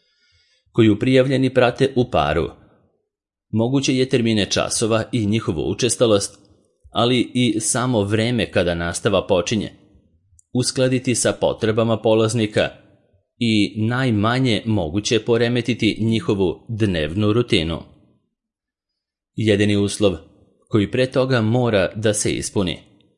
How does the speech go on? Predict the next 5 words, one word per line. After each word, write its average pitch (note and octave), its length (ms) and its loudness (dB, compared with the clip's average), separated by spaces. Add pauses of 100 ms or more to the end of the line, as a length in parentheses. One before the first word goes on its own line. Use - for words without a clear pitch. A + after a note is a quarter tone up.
(380)
je A#2+ 180 0
da A2+ 340 2
predloženi A#2 580 0
raspored G#2+ 580 -2
prihvati A#2 600 0